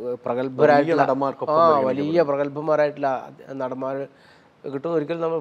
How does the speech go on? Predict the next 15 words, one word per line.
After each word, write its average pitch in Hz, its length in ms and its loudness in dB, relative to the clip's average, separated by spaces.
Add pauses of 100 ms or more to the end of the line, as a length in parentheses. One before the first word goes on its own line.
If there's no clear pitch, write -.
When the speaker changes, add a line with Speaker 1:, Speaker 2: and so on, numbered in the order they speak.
Speaker 1:
പ്രതീക്ഷിക്കുന്നതിൽ 147 600 -4
അർത്ഥമില്ല. 113 340 -10 (220)
പക്ഷേ, 156 220 -8 (1080)
ഏഹ്, 135 520 -6 (240)
പ്രഖ്യാപിക്കുന്ന 160 640 0
സ-, 151 300 -2
സമയത്ത് 147 380 -4
സജി 139 280 -8
ചെറിയാൻ, 143 260 -4 (640)
ഏഹ്, 131 220 -2
ബഹുമാനപ്പെട്ട 135 500 -4
മന്ത്രി 131 240 -4 (280)
അത് 135 160 -6
പറഞ്ഞത് 123 240 -4
എന്താണ്, 123 220 -6